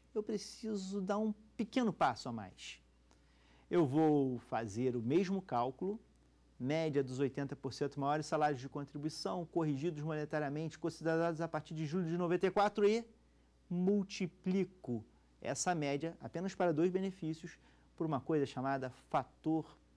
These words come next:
previdenciário. O que é fator previdenciário? Fator previdenciário é um instrumento para desestimular aposentadorias precoces.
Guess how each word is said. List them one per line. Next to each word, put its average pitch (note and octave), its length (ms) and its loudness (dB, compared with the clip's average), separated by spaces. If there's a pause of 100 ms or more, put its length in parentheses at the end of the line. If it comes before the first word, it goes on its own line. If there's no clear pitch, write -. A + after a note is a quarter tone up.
(120)
previdenciário. B2+ 1200 -4 (1200)
O G3 80 -4
que E3+ 240 4
é C#3+ 160 2 (420)
fator D3 460 -2
previdenciário? B2 760 -4 (800)
Fator A#3+ 340 0
previdenciário F3 920 0 (440)
é D3 440 2 (400)
um E3+ 500 -2
instrumento F#3+ 920 0
para D#3 340 0
desestimular D#3 1400 2 (100)
aposentadorias C#3+ 1160 0
precoces. - 920 -6